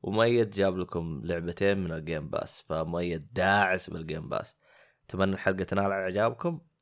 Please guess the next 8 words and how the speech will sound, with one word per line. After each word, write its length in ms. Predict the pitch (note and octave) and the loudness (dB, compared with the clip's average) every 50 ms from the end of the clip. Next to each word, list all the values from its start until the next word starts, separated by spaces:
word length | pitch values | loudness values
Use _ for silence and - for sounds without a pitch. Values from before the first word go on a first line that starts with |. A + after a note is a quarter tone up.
| - _ - | -16 _ -6
وكملوا. 540 | - F2 D#2 - - E2 D#2+ C#2+ B1+ A1 - - - | -4 -4 -4 -4 -6 -6 -6 -6 -8 -10 -10 -10 -8
معلش 360 | E2 F2 E2 D#2+ - - - | -8 -6 -6 -6 -6 -8 -8
على 80 | C#2 D#2+ | -10 -10
القطع. 300 | - - - - D2+ - _ _ _ _ _ - - _ _ _ _ - - - - - - _ _ - - - - - - - - - - - - - - - - - - - - - - - - _ - _ _ _ _ _ _ _ _ _ _ _ _ _ _ _ _ _ _ - - _ - | -10 -12 -14 -14 -16 -18 _ _ _ _ _ -20 -20 _ _ _ _ -20 -20 -18 -18 -20 -20 _ _ -20 -20 -20 -20 -20 -20 -20 -20 -20 -20 -20 -20 -20 -20 -16 -14 -14 -14 -14 -16 -20 -20 -20 -20 _ -20 _ _ _ _ _ _ _ _ _ _ _ _ _ _ _ _ _ _ -20 -20 _ 4
معايا 880 | - G#2+ G#2+ A2 A#2 A2+ A2+ A2 G#2+ G2+ G2 F#2+ F#2 F2+ E2 E2 - - | 8 10 12 12 12 12 12 12 12 10 10 8 4 2 0 -2 -2 -2
باتمان، 540 | F#2 F#2+ F#2 F#2 - A2 G#2 G#2 A2 A#2+ - - - - _ _ _ - _ - - _ _ _ - | 2 2 2 2 4 4 6 6 6 6 4 -2 -12 -20 _ _ _ -20 _ -20 -20 _ _ _ 0
حمد 160 | G2+ G2 F2 | 0 2 0
الصالحي. 500 | A#2 A2 - - G2+ G2+ G2 - C#3+ B2+ | 0 0 4 6 6 6 6 4 0 -2